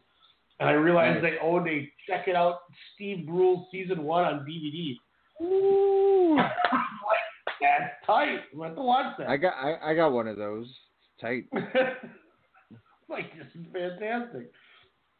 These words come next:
Speaker 1: So that would, that would put some, some excitement in my eyes if they did that match.
Speaker 2: Nah, they'll
Speaker 1: Uh,
Speaker 2: throw
Speaker 1: that
Speaker 2: Samoa
Speaker 1: WrestleMania.
Speaker 2: Joe in the I C title match. I'll be fine with that.
Speaker 1: Oh,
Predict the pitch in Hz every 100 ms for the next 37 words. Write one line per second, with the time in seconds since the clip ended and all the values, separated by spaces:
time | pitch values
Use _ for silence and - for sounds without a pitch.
0 | _ _ _ _ _ - - 254 247 -
1 | 240 262 262 233 170 - - 233 - 233
2 | 175 196 190 - 180 160 156 _ _ 175
3 | 151 143 135 _ _ _ _ - 180 -
4 | - 196 185 151 156 147 139 139 131 135
5 | 135 127 120 131 123 127 117 113 117 107
6 | 101 - - _ _ _ _ _ _ _
7 | _ _ _ _ _ _ _ - 139 156
8 | 165 165 170 170 165 139 151 151 143 120
9 | 139 131 123 123 117 117 120 - 95 87
10 | 82 82 80 - 95 85 - 76 87 -
11 | - - -